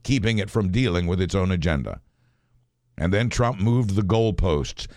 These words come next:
demanding that nato countries spend four percent of their budgets on the nato military instead of the two percent agreed on after Crimea.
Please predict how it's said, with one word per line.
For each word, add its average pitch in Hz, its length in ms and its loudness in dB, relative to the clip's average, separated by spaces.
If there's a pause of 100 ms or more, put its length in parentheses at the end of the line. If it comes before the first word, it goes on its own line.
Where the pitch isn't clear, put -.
(180)
demanding 110 440 2
that 113 100 0
nato 113 340 0
countries 113 440 0
spend 123 300 0 (180)
four 180 420 4
percent 104 540 0
of 101 160 2
their 107 160 4
budgets 98 500 0
on 95 180 0
the 98 80 0
nato 101 380 2
military 92 600 2 (220)
instead 104 340 0
of 95 100 0
the 92 80 0
two 131 200 2
percent 92 400 0
agreed 92 320 0
on 87 220 0 (160)
after 80 280 -2
Crimea. 78 580 -2